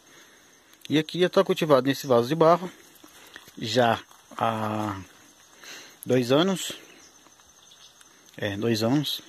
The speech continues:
Deve ter completado aí o mês passado aí. Dois anos. Segunda floração comigo.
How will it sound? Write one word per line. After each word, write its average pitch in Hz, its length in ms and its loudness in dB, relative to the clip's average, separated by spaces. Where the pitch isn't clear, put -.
Deve - 120 -16
ter - 100 -10
completado 107 460 -4
aí 107 40 -2
o 101 40 -4
mês 101 160 -8
passado 117 420 -4
aí. 139 160 -4
Dois 113 200 -4
anos. 147 380 -4
Segunda 160 460 0
floração 131 480 4
comigo. 170 480 2